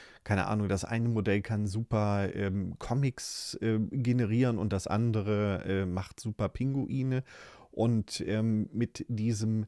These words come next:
Mischen kann man beide, äh, Modelle kombinieren und hat dann eventuell hinterher ein tolles, comic-malendes, äh, Pinguin-Modell. Und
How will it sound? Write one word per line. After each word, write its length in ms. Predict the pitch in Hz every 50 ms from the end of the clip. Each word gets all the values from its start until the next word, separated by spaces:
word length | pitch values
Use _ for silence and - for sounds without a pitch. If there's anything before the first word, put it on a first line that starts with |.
| _ -
Mischen 460 | - 110 107 123 - - 117 113 -
kann 160 | - 104 95
man 180 | 101 98 92 87
beide, 720 | 85 82 92 98 92 87 95 92 92 92 90 90 85 - -
äh, 140 | - - - - - - -
Modelle 460 | - 123 117 95 107 101 107 101 95 85 -
kombinieren 580 | - - 110 104 101 90 98 101 104 101 95 85
und 160 | 98 90 101
hat 140 | 98 95 -
dann 160 | 110 101 87
eventuell 460 | - 92 - 98 123 123 127 104 104
hinterher 460 | 101 104 107 104 92 101 101 95 -
ein 180 | - 101 95 -
tolles, 420 | - 98 104 127 135 127 - -
comic-malendes, 1000 | - - 101 127 127 - - 87 87 87 98 110 110 110 107 107 107 - - - -
äh, 300 | 80 98 101 98 98 - - - - 80 82 - -
Pinguin-Modell. 1080 | 120 123 127 110 104 82 - 110 110 104 104 104 101 90 - 98 95 95 98 101 101 - - - - - - - - - - - _ -
Und 300 | - 113 113 107 98